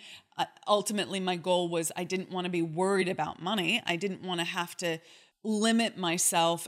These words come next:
and what I could do in this world because I didn't have enough money. But I really framed it in terms of, okay, th-, this is my goal. I wanna make more money in my business.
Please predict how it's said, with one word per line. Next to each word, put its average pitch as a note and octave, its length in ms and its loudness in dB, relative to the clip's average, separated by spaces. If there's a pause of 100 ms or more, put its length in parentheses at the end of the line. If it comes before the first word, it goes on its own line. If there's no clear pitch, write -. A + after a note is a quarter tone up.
and F3 180 -4
what F3 140 0
I E3+ 100 4
could E3+ 200 -4
do G3+ 120 0
in F#3+ 100 0
this E3 180 0
world E3 240 0
because E3 640 0
I E3+ 100 0
didn't E3+ 220 -2
have F3 200 -4
enough D#3 240 -6
money. F3 460 -2 (480)
But F#3+ 380 2
I G3 120 6
really G3+ 720 2 (200)
framed B3+ 640 0
it F#3+ 140 2
in F3+ 100 -2
terms F3 340 -6
of, D#3+ 140 -4
okay, F3+ 300 -2
th-, D#3+ 260 -4
this F3+ 300 0
is F3+ 100 -8
my E3+ 220 -2
goal. E3 460 0
I F3 60 -2
wanna E3 200 -4
make E3 280 -4 (240)
more F3 140 -2
money E3+ 320 0
in D#3 80 -4
my - 120 -6
business. F3 600 -2